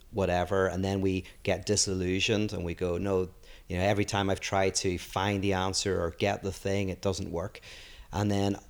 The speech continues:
through a lot of hard work and effort and luck, we can sometimes get to the place of going, "Oh, hold on a second, the, this, this real, this thing that I really want, the sacred object, it doesn't exist."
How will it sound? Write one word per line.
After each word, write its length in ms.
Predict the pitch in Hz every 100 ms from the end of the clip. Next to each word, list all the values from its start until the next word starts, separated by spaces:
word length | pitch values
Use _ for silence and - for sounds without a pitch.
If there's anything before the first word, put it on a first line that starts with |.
| - -
through 320 | - - 107 104
a 60 |
lot 220 | 98 104
of 60 | 101
hard 320 | - 98 92
work 400 | 90 92 95 -
and 100 | 90 80
effort 580 | 101 95 - 95 92 87
and 260 | 80 80 -
luck, 380 | 95 98 - - - - -
we 100 | 101
can 120 | 104
sometimes 360 | 101 107 104 95
get 180 | 104 92
to 80 | 92
the 80 |
place 340 | - 101 95 -
of 100 | 87
going, 300 | 95 92 -
"Oh, 360 | 104 117 107 87 - -
hold 240 | 95 117 104
on 160 | 85
a 40 | 87
second, 440 | - 98 95 95
the, 180 | 98 98 -
this, 240 | 117 - 95 -
this 280 | 107 117 113
real, 300 | 113 117 104
this 120 | -
thing 300 | - 117 120
that 100 | 98
I 60 |
really 240 | 98 92 92
want, 260 | 90 98
the 60 | -
sacred 400 | - 110 113 98
object, 480 | 90 - 107 98 - - - -
it 120 | 95
doesn't 300 | 120 117 127
exist." 520 | 107 - 107 143 -